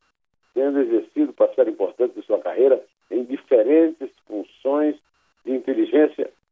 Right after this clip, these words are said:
nas fronteiras do Brasil. É, essa experiência de Segovia em,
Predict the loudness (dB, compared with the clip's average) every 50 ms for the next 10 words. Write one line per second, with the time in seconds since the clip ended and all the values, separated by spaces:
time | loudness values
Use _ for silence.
0 | _ _ -2 0 0 0 0 -6 -6 -4 -4 -4 -4 -2 -2 0 0 0 0 0
1 | 0 0 0 0 0 -4 _ -16 -14 -14 -14 -16 _ _ _ _ _ _ _ _
2 | _ _ _ _ _ _ _ _ _ _ _ _ _ -12 -10 -6 -4 -4 -4 -4
3 | -6 -10 -4 2 2 2 4 4 2 2 2 -2 _ _ _ -4 -4 -2 2 2
4 | 2 2 2 -2 -6 -6 -6 -8 -10